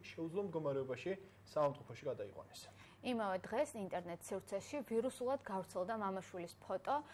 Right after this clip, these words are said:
Speaker 2: რომლებიც აფრიკის დასახლებაში მძიმე ვითარებაში ცხოვრობდნენ. ამ ფოტომ საზოგადოების მხრიდან ერთდროულად აღშფოთება და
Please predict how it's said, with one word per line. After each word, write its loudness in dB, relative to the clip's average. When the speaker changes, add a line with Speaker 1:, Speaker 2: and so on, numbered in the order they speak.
Speaker 2:
რომლებიც 2
აფრიკის -2
დასახლებაში -2
მძიმე 0
ვითარებაში -2
ცხოვრობდნენ. -2
ამ 0
ფოტომ 0
საზოგადოების 2
მხრიდან -2
ერთდროულად 0
აღშფოთება 0
და 4